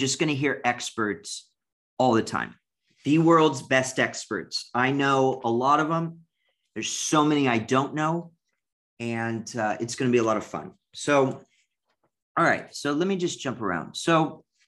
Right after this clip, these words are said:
you know, the, I just, let's see here. So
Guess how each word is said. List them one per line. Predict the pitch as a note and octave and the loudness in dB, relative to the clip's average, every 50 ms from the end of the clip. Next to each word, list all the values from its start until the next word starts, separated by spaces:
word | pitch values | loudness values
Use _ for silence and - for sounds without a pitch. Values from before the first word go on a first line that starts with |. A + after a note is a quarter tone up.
| _ _ _ _ _ _ _ _ _ _ _ _ _ _ _ _ _ _ _ _ _ _ _ _ _ _ _ _ _ _ _ _ _ _ _ _ _ _ _ _ _ _ _ _ | _ _ _ _ _ _ _ _ _ _ _ _ _ _ _ _ _ _ _ _ _ _ _ _ _ _ _ _ _ _ _ _ _ _ _ _ _ _ _ _ _ _ _ _
you | - E3 | 0 2
know, | D#3+ D#3+ D#3 D#3 C3+ | 2 2 2 0 -2
the, | C#3 C#3 C#3+ E3 D#3+ D3+ D3+ D3 - _ _ _ _ _ _ _ _ _ _ _ _ _ - | -4 2 4 6 6 6 4 2 -2 _ _ _ _ _ _ _ _ _ _ _ _ _ -6
I | D3 | -4
just, | C#3 D3+ F#3+ F3+ - - - _ _ _ _ _ _ _ _ _ _ _ _ _ _ _ _ _ _ _ _ _ _ _ | 0 0 0 0 -2 -6 -10 _ _ _ _ _ _ _ _ _ _ _ _ _ _ _ _ _ _ _ _ _ _ _
let's | B2+ C3 A#2+ B2 - | -8 -8 -6 -6 -10
see | - - G2+ | -8 -8 -8
here. | E2+ F2+ F#2+ D#2 | -8 -8 -10 -10
So | - - - - F#3 E3 E3 E3 D#3+ - - _ | -8 -6 0 4 4 6 4 4 2 -2 -12 _